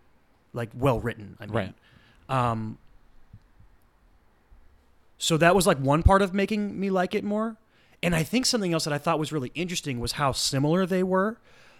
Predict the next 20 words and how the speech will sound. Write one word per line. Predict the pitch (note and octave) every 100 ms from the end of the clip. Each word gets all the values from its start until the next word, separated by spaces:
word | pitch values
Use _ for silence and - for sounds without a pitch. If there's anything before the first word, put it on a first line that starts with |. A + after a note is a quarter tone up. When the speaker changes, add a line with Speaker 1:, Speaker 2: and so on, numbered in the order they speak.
| -
Speaker 1:
They | D#3
kind | - F3 F3+
of | D3 C3+ - - - _
leaned | C#3 F3 F#3
into | E3+ F3
the, | D#3 B2+ -
the | B2
things | C3+ E3+ D3+
that | C#3
made | D3
season | C#3+ D3+ C#3+
one | C3+ B2+
work | A#2 C3+ -
to | -
bring | A#2+ C3+ C#3+
themselves | C3+ B2+ C#3+ B2
back | A2+ A#2+ B2+ -
to | D3
their | B2+ A#2
roots | G2+ B2 - -